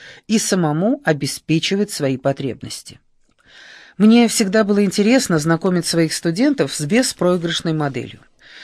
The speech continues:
Нежелание принимать её поначалу очень велико.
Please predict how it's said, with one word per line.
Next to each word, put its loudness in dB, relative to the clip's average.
Нежелание 4
принимать 2
её 4
поначалу 2
очень 0
велико. -2